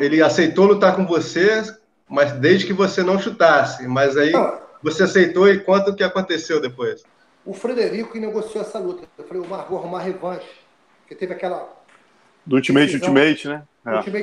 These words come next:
Speaker 2: Ultimate deram decisão pra ele, o Frederico brigou, foi, tudo, contou a história lá, que o, Ben, o, o, o manager dele era, é, sei lá, que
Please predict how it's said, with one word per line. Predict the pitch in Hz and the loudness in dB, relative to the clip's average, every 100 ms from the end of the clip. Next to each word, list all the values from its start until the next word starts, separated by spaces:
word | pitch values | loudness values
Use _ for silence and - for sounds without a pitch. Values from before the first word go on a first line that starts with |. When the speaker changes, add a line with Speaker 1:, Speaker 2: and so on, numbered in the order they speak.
| 202 | -6
Speaker 2:
Ultimate | 202 220 | -4 -4
deram | 220 196 202 | -4 -8 -14
decisão | 170 185 196 196 | -14 -12 -12 -10
pra | 190 | -8
ele, | 233 226 | -8 -8
o | |
Frederico | 175 180 180 | -12 -14 -12
brigou, | 175 156 233 214 | -16 -16 -12 -12
foi, | 180 175 170 - 185 | -14 -18 -20 -20 -12
tudo, | 254 196 - _ _ | -10 -10 -16 _ _
contou | 170 - 196 | -20 -18 -18
a | |
história | - 214 180 | -16 -14 -10
lá, | 220 202 | -10 -10
que | 170 | -12
o, | |
Ben, | 156 185 - _ _ | -12 -14 -14 _ _
o, | 165 | -16
o, | 165 165 - - - - | -14 -14 -16 -20 -20 -18
o | 147 | -16
manager | 160 190 185 143 165 | -8 -6 -4 -6 -2
dele | 180 175 | -2 -2
era, | 165 156 - _ _ _ _ _ | -6 -12 -16 _ _ _ _ _
é, | - 147 | -12 -12
sei | - 170 | -10 -8
lá, | 156 | -8
que | - | -12